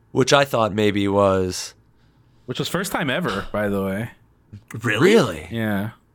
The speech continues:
Speaker 3: No way.
Speaker 2: First time ever, Naito Ospreay, yeah.
Speaker 3: One hundredth time ever, like <laughs>
Speaker 1: Yeah.
Speaker 2: Ospreay?
Speaker 1: Yeah, yeah, or
Speaker 2: Yeah.
Speaker 1: yeah, I'm not, I'm surprised that's the first time
Speaker 2: Nah,
Speaker 1: ever,
Speaker 2: Kevin
Speaker 1: too. I
Speaker 2: Kelly
Speaker 1: didn't
Speaker 2: was even,
Speaker 1: realize that.
Speaker 2: yeah, Kevin Kelly was even putting it over. It was first time ever.
Speaker 1: I must have,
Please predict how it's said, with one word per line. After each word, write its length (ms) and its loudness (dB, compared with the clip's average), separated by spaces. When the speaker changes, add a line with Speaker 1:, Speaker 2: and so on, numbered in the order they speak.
Speaker 3:
No 140 2
way. 440 -4
Speaker 2:
First 160 -6
time 180 -2
ever, 220 -2
Naito 240 -4
Ospreay, 540 -2
yeah. 240 -2
Speaker 3:
One 180 -4
hundredth 460 -4
time 320 -10
ever, 300 -12
like 280 -10
<laughs> 220 -4
Speaker 1:
Yeah. 300 -2
Speaker 2:
Ospreay? 440 0
Speaker 1:
Yeah, 320 6
yeah, 220 4
or 140 6
Speaker 2:
Yeah. 300 4
Speaker 1:
yeah, 80 4
I'm 80 -2
not, 140 2
I'm 120 2
surprised 400 0
that's 180 0
the 80 -4
first 280 -4
time 220 0
Speaker 2:
Nah, 160 0
Speaker 1:
ever, 100 -4
Speaker 2:
Kevin 240 -2
Speaker 1:
too. 40 0
I 40 0
Speaker 2:
Kelly 180 0
Speaker 1:
didn't 80 -2
Speaker 2:
was 140 -4
even, 80 0
Speaker 1:
realize 160 -2
that. 160 -6
Speaker 2:
yeah, 140 -2
Kevin 260 -4
Kelly 180 -2
was 160 -2
even 140 0
putting 240 -2
it 80 -2
over. 280 0
It 140 0
was 260 -4
first 240 -6
time 200 -2
ever. 320 -2
Speaker 1:
I 60 -8
must 260 -6
have, 140 -8